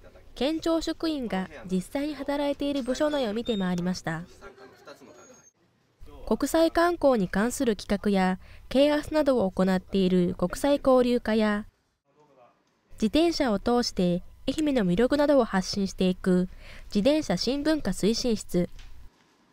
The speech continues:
報道機関と連携した情報発信や、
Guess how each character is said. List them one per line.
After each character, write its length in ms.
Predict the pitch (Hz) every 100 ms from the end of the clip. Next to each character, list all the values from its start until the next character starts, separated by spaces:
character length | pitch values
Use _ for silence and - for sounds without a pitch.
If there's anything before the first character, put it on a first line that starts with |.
| _ _ _ _ _ _ _ _ _ _ _ _ _ _ _ _ _ _ _ _ _ _ _ _ _ _ _ -
報 220 | 269 311
道 200 | 339 330
機 140 | 339
関 240 | 330 302 277
と 100 | 175
連 220 | 185 254
携 200 | 262 254
し 60 |
た 160 | - 240
情 220 | 190 254
報 200 | 269 269
発 220 | 254 247
信 260 | - 220 196
や、 280 | 180 175